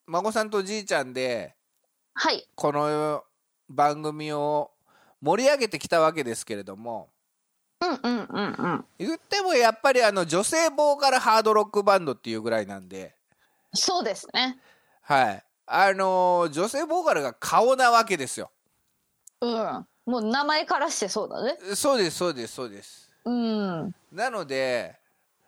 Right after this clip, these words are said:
Speaker 2: はい。
Speaker 1: あのー、まあいいです。このままおっさん二人が続けててもいいんですけれども。
Speaker 2: <laughs> うん。
Speaker 1: <laughs> あ、あのー、おっさん二人が何年、何年だ、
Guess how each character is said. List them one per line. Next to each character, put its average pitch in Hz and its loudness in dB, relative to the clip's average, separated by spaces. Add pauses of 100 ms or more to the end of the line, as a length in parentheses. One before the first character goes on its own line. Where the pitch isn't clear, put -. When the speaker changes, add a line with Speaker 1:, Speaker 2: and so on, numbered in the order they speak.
Speaker 2:
は 285 0
い。 - -4 (100)
Speaker 1:
あ 156 4
の 151 -2
ー、 - -6
ま 208 2
あ 285 4
い 294 0
い 330 0
で 320 0
す。 247 -6
こ 233 0
の 269 -2
ま 269 4
ま 262 4
お 240 6
っ - 0
さ 262 2
ん 285 0
二 262 2
人 254 0
が 208 6
続 180 -4
け 196 -2
て 214 0
て 220 -2
も 151 -2
い 147 -2
い - -4
ん 180 -8
で 151 0
す - -8
け 110 -6
れ 101 -4
ど - 2
も。 539 0 (840)
Speaker 2:
<laughs> - -
う 247 -4
ん。 - -6
Speaker 1:
<laughs> - -8
あ、 196 0 (560)
あ 226 4
の 240 2
ー、 - 4 (360)
お 220 2
っ - 4
さ 294 4
ん 302 0
二 320 4
人 - -2
が 247 6
何 240 4
年、 240 0
何 151 0
年 196 -2
だ、 160 2